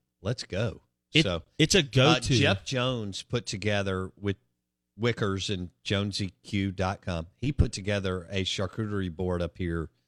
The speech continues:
Speaker 1: loaded with Boar's Head that was sinful. In fact, I need to post that picture again.
Speaker 2: It, uh, and Boar's Head came
Speaker 1: On the
Speaker 2: up
Speaker 1: gram.
Speaker 2: and did a, remember, I guess,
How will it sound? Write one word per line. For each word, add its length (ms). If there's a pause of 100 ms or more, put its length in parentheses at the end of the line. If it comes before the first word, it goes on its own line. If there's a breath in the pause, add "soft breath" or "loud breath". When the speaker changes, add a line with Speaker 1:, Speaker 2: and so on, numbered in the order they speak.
(1000)
Speaker 1:
loaded 300
with 180
Boar's 320
Head 300 (360)
that 220
was 140
sinful. 540
In 60
fact, 240
I 80
need 160
to 40
post 380
that 200
picture 340
again. 360
Speaker 2:
It, 260
uh, 240
and 280
Boar's 280
Head 180
came 280
Speaker 1:
On 60
the 80
Speaker 2:
up 60
Speaker 1:
gram. 260
Speaker 2:
and 160
did 180
a, 120
remember, 520 (120)
I 200 (160)
guess, 360